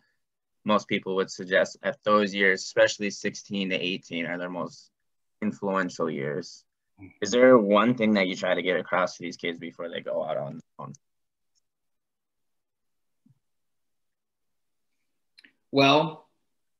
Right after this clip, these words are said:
Speaker 2: character, definitely, if I have those opportunities,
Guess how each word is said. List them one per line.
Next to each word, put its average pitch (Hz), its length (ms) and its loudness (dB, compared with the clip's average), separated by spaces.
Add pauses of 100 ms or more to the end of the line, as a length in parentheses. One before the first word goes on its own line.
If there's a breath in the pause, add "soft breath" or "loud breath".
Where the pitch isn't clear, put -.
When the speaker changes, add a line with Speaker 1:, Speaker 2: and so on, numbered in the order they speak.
(2250 soft breath)
Speaker 2:
character, 165 640 6
definitely, 147 800 6
if 127 140 -4
I 120 40 0
have 120 180 4
those 131 180 4
opportunities, 135 1040 2